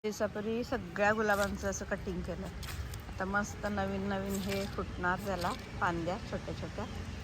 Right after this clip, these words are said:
आणि परत सुंदर अशी फुलं यायला चालू होतील. हे पहा, सगळे गुलाब कट केलेत आणि पाहू शकता तुम्ही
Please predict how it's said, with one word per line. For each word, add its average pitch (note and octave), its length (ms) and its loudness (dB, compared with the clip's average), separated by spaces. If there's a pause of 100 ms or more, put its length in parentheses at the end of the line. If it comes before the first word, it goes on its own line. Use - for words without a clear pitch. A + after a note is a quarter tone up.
(260)
आणि - 180 -2
परत G3 380 2
सुंदर G3 380 -2
अशी F#3+ 280 -2 (920)
फुलं G3 320 0
यायला F#3+ 280 2
चालू F#3 320 -2
होतील. F3 300 -2
हे F3 60 -2
पहा, E3 260 -4 (4000)
सगळे A3+ 220 0
गुलाब A3 340 -2
कट - 200 0
केलेत F3 320 -4 (600)
आणि G3 120 0 (100)
पाहू F#3+ 140 0
शकता E3+ 300 -6
तुम्ही E3+ 340 -6